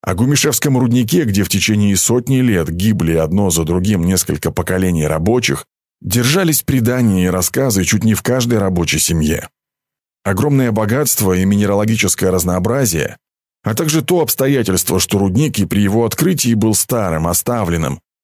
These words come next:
вносили в рассказы о гумешках элемент непонятного, чудесного. Гумешки расценивались как самое дорогое место.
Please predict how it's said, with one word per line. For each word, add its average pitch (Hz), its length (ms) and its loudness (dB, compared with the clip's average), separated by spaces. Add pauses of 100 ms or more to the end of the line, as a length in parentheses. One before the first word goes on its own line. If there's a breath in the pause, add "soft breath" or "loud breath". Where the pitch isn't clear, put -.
(100)
вносили 123 540 0
в 143 60 0
рассказы 131 480 0
о 104 80 0
гумешках 110 600 0
элемент 107 420 0
непонятного, 113 840 -2
чудесного. 80 720 -2 (520)
Гумешки 120 460 0
расценивались 104 680 0
как 92 180 -2
самое 98 420 0
дорогое 98 520 0
место. 107 500 -2